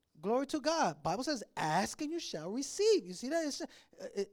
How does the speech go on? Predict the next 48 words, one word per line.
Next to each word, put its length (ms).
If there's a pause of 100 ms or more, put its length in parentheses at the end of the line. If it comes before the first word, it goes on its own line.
(160)
he's 240
not 180
a 80
liar. 480
Él, 220 (100)
eh, 80 (340)
eh, 140 (400)
la 120
Bi-, 180
la 160
Bi-, 140
la 140
Biblia 220
dice, 360 (280)
"Pidid 560 (680)
y 140
te 180
os 160
dará." 540 (180)
Entonces, 460 (240)
él 200
no 200
es 160
un 100
mentiroso, 580
no 140
es 100
hombre 280
para 240
mentir, 400
ni 140
hijo 200
de 80
hombre 320 (240)
para 180
cambiar 320
su 140
mente. 300
He's, 240
uh, 160 (320)
he's 120
not 220
a 60
man 220
that 100
he 80
will 200
lie, 300